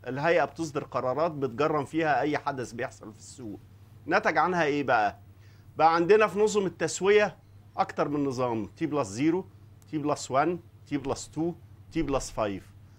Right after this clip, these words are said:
بقى عندنا في الحدود السعرية أكتر من حد، خمسة المية، عشرة المية، عشرين المية. بقى عندنا قايمة دال من غير مارجن وخمسة في المية، وقايمة دال بشرطة اللي هي بمارجن وخمسة في المية.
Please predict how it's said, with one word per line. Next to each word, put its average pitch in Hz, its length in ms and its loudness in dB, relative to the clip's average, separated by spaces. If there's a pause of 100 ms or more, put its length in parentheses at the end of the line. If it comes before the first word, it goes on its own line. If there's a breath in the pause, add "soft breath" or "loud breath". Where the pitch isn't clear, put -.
(300 soft breath)
بقى 151 220 6
عندنا 170 460 4
في 139 120 -6
الحدود 156 380 0
السعرية 165 760 2 (340)
أكتر 165 340 0
من 135 160 -4
حد، 120 360 0 (260)
خمسة 151 320 0
المية، 156 500 0 (360 soft breath)
عشرة 139 380 0
المية، 156 600 0
عشرين 135 460 -4
المية. 110 520 -4 (480 soft breath)
بقى 151 220 4
عندنا 160 640 4
قايمة 165 340 4
دال 135 480 2 (840)
من 123 160 -4
غير 156 180 4
مارجن 143 420 2
وخمسة 151 380 -2
في 127 120 -8
المية، 185 440 2 (400)
وقايمة 202 440 4
دال 190 220 4
بشرطة 185 680 2
اللي 127 340 -2
هي 160 360 4
بمارجن 160 640 2
وخمسة 143 420 -2
في 107 80 -10
المية. 104 420 -4